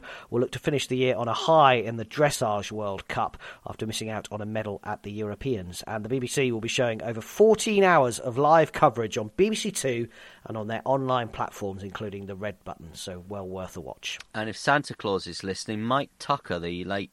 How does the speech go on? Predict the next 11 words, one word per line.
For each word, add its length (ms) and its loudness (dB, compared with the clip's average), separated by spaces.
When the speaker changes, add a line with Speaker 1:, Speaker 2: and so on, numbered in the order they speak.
Speaker 2:
B 160 -4
B 80 -6
C 220 -6
equestrian 600 -8
commentator. 640 -6
His 180 -4
book, 280 0
Man 440 6
on 220 0
the 60 0
Mic, 400 0